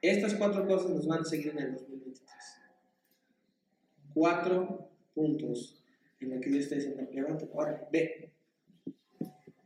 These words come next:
Ok. Hemos atravesado por dolor, sí. Estamos atravesando por angustia, sí.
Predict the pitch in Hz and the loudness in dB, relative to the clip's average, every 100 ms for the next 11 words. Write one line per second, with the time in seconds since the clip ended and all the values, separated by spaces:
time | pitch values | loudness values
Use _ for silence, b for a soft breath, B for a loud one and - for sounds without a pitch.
0 | _ _ - - - - - - - - | _ _ -14 -10 -6 -6 -8 -14 -20 -20
1 | _ - - - 160 170 170 160 151 151 | _ -20 -12 2 6 6 4 4 4 4
2 | 170 170 165 143 - 147 160 180 - - | 4 4 4 2 0 6 6 6 4 2
3 | 156 - - - - 165 180 180 165 156 | 0 0 -4 -14 -4 0 0 2 2 2
4 | 170 170 160 151 - 311 - - 208 - | 4 4 4 4 4 4 2 2 -2 -2
5 | - | -4